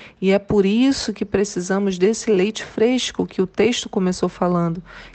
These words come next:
que é o alimento mais fundamental de todos, que vai alimentar o bebê e o encher de anticorpos naturais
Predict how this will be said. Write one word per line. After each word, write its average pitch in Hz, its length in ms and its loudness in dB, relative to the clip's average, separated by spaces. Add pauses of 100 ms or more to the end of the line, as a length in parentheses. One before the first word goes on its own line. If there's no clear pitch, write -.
que - 80 -2
é 214 40 4
o 220 60 2
alimento 220 440 0
mais 226 240 2
fundamental 208 640 -2
de - 140 -12
todos, 190 600 0 (280)
que - 120 -8
vai 196 280 0
alimentar 226 500 0
o 202 40 2
bebê 196 580 2
e 202 60 0
o 220 80 0
encher 240 520 0
de 220 140 -2
anticorpos 214 720 -2
naturais 220 1000 0